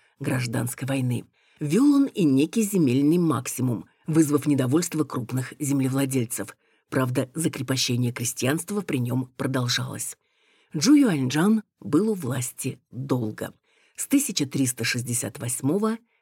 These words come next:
по тысяча триста девяносто восьмой год. У него, имевшего, как тогда было принято, огромный гарем, родилось двадцать пять сыновей.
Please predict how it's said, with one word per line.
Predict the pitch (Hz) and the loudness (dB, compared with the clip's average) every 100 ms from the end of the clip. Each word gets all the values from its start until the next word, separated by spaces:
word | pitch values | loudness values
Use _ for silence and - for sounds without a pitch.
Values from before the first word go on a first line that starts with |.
| _ | _
по | 120 123 - | -6 -4 -2
тысяча | 156 214 - | -2 0 -6
триста | 175 - 113 - | -8 -8 -8 -6
девяносто | 117 120 120 117 117 | -6 -4 -4 -4 -4
восьмой | 120 - 127 | -6 -4 -4
год. | 117 117 98 - _ _ _ _ | -4 -6 -8 -14 _ _ _ _
У | |
него, | 185 220 285 | 2 4 4
имевшего, | 294 180 151 120 - 120 | 2 4 4 4 0 -2
как | 120 123 | -2 -2
тогда | 131 127 | 0 0
было | 123 135 127 | 0 0 0
принято, | 139 135 131 135 127 | 0 0 0 -2 -6
огромный | - 143 135 131 127 120 | -4 -4 0 0 0 -2
гарем, | 127 135 196 233 - _ _ | -2 0 2 0 -6 _ _
родилось | 123 135 113 143 190 196 - - _ | -2 -2 0 0 2 2 -2 -10 _
двадцать | 123 123 120 120 156 - | -6 -2 -2 -4 -6 -6
пять | 120 - | -6 -4
сыновей. | 131 131 131 107 | -4 -2 -2 -6